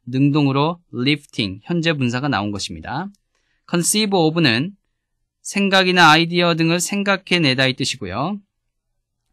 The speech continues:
정리합니다. What가 부엌에서 쉬다가 steam engine, 증기 기관에 대한 착상을 떠올렸다. 이런 표현이 되겠습니다. Many times, 여러 번, we will get, 우리는 얻게 될 것이다.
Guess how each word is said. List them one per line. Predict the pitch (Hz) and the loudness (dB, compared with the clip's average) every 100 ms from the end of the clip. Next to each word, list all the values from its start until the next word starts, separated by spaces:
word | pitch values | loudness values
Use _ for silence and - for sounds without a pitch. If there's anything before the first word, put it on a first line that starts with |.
| _ | _
정리합니다. | - 147 156 131 107 95 123 196 _ _ _ | -2 2 4 2 0 -2 -4 -6 _ _ _
What가 | 147 165 - 170 170 165 | -2 0 -4 2 2 2
부엌에서 | - 160 165 160 160 | 0 0 0 0 -2
쉬다가 | - 165 156 160 165 | -2 0 2 4 2
steam | 170 - 202 190 | 0 -8 -4 -2
engine, | 139 120 113 82 - | 0 -2 -4 -10 -16
증기 | - 147 151 160 | -4 -2 0 -2
기관에 | 147 143 143 139 | -2 0 2 2
대한 | 139 139 | 0 -2
착상을 | - 170 - 143 113 185 _ | -6 -6 -4 -2 -2 -6 _
떠올렸다. | 175 165 135 - - - - - | -6 -4 -4 -6 -14 -16 -18 -10
이런 | 123 123 | -6 -6
표현이 | - 131 135 | -4 -2 -2
되겠습니다. | 104 90 78 - - - _ _ _ _ _ _ _ _ _ | -6 -8 -12 -16 -20 -20 _ _ _ _ _ _ _ _ _
Many | 151 202 180 | 2 2 2
times, | 170 131 98 95 - _ | 2 2 2 -4 -10 _
여러 | 120 151 190 | 2 4 4
번, | 143 113 175 202 _ | 4 2 0 -6 _
we | 127 160 | 2 2
will | 185 180 | 4 0
get, | - 127 92 - | 0 0 0 -6
우리는 | - 151 170 170 175 | -4 0 2 2 0
얻게 | 135 143 _ 170 | -2 -2 _ 0
될 | 151 135 | 2 0
것이다. | 127 - 101 73 | -2 -4 -6 -8